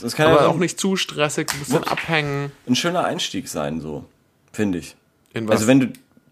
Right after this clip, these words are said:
Speaker 1: ja,
Speaker 2: Ja.
Speaker 1: in, weiß ich nicht, Kfz-Mechaniker-Richtung
Speaker 2: Ja.
Speaker 1: oder so. Mechatroniker.
Speaker 2: Ja, oder,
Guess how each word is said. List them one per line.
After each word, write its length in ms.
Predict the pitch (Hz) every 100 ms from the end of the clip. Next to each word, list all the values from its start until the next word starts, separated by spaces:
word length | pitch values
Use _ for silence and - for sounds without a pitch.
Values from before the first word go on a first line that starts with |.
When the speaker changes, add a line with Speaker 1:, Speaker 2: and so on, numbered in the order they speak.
| _ -
Speaker 1:
ja, 160 | 107
Speaker 2:
Ja. 60 | 110
Speaker 1:
in, 440 | 113 107 107 104 - -
weiß 180 | 135
ich 60 | 151
nicht, 180 | 107 -
Kfz-Mechaniker-Richtung 1700 | 127 123 208 - 131 104 95 90 92 82 76 - - - - 87 78
Speaker 2:
Ja. 60 |
Speaker 1:
oder 160 | 58 80
so. 100 | 69 62
Mechatroniker. 160 | 64 80
Speaker 2:
Ja, 200 | 135 165
oder, 500 | - 165 160 -